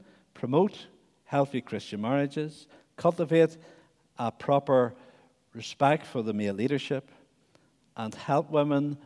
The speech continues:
appreciate and be equipped for the many areas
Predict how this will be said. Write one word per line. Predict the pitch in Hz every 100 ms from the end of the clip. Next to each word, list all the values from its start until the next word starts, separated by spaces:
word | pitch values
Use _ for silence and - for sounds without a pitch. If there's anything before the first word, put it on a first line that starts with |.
| -
appreciate | - - 143 143 - 135 139 -
and | 127 123 117 113
be | 107 - _ -
equipped | 117 107 - - 262 - - _ _ _ _ _ _ _ -
for |
the | 110
many | 110 123 127 120 110
areas | 113 110 107 107 - -